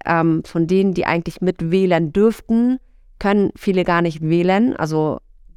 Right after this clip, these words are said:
die Mehrheit, weil sie eben die deutsche Staatsbürgerschaft nicht, ähm, haben. Das heißt, das ist auch eine Frage,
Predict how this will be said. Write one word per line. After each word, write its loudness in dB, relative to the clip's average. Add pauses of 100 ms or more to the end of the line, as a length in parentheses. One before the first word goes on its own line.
(120)
die -2
Mehrheit, 0 (240)
weil 0
sie -2
eben 0
die -8
deutsche -2
Staatsbürgerschaft -4
nicht, -4 (540)
ähm, 0
haben. 0
Das -8
heißt, -4
das -4
ist -8
auch -4
eine -2
Frage, -2